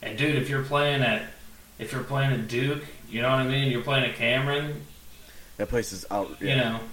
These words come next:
Speaker 1: that's, that is, there's only nine thousand of those motherfuckers in there, but
Speaker 2: Yeah.
Speaker 1: that place is nuts,
Speaker 2: One
Speaker 1: dude,
Speaker 2: more
Speaker 1: 'cause
Speaker 2: for
Speaker 1: they're
Speaker 2: Coach
Speaker 1: on
Speaker 2: K,
Speaker 1: top of
Speaker 2: and
Speaker 1: it.
Speaker 2: they're on it, like.
Speaker 1: You know? <clears throat> So, yeah. So, um, that'll be something to watch out for.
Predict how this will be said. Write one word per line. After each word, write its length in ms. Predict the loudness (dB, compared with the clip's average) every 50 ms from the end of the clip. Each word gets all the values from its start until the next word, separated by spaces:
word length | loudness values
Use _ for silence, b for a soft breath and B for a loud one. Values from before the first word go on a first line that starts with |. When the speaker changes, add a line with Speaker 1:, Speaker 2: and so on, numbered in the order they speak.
| -2 2
Speaker 1:
that's, 320 | 6 6 8 6 6 0 -4 -8 -10 -8 -2
that 300 | 2 4 4 6 4 4 2
is, 320 | 0 -2 -4 -8 -10 -12 -14 -14 -16 -16 -16 -16 -16 -16 -16 -16 -16 -16 -18 -16 -14 -14 -14 -14 -16 -18 -18 -18 -18 -16 -4 2
there's 240 | 4 4 6 6
only 220 | 4 4 4 4 4
nine 260 | 6 6 6 4 6
thousand 340 | 6 6 8 6 6 2 0
of 80 | 0 0
those 40 | 0
motherfuckers 440 | -2 -2 0 0 0 0 0 0 0
in 120 | 0 0 0
there, 140 | 0 0
but 80 | -2 2 4
Speaker 2:
Yeah. 120 | 6 6
Speaker 1:
that 80 | 6 4
place 220 | 0 -2 -2 -2 -6
is 140 | -8 -10 -8
nuts, 360 | -4 -2 -2 -2 -2 -2 0
Speaker 2:
One 160 | 2 2 4
Speaker 1:
dude, 40 | 4
Speaker 2:
more 80 | 4 2
Speaker 1:
'cause 60 | 2 4
Speaker 2:
for 40 | 4
Speaker 1:
they're 120 | 4 6 6
Speaker 2:
Coach 140 | 6 4
Speaker 1:
on 120 | 4 4 4
Speaker 2:
K, 140 | 4 6 6
Speaker 1:
top 200 | 6 4 4 2
of 40 | -2
Speaker 2:
and 80 | -4 -2
Speaker 1:
it. 20 |
Speaker 2:
they're 140 | -2 0 0
on 180 | 0 0 -2 -4
it, 60 | -8 -12 -14 -12 -10
like. 340 | -10 -10 -10 -12 -14 -14 -14 -16 -14 -12 -8 -4
Speaker 1:
You 160 | -2 0 0
know? 180 | 0 -2 -2 -4 -6 -10 -8 -6
<clears throat> 180 | -4 -4 -4 -6 -8 -10 -12 -12 -12 -12 -12 -12 -12 -12
So, 340 | -10 -10 -6 -4 -4 -4 -4 -6 -8 -6 -4 -2 2
yeah. 260 | 2 4 4 4 2 2 0 -2 -4 -8 -8 -8 -4 -4 -4 -4 -4 -8 -8 -8 -10
So, 440 | -8 -6 0 2 4 4 6 4 6
um, 340 | 6 6 6 6 4 0 -2 -6 -12 -16 -16 -16 -16 -14 -14 -14 -16 -18 -16 -10 -8 -8 B B B B B B B B B
that'll 180 | 8 8 10 10 8
be 40 | 6
something 240 | 4 0 2 2
to 60 | 6 6
watch 200 | 6 6 8 6
out 200 | 6 6 6 4
for. 360 | 0 0 2 2 2 0 -2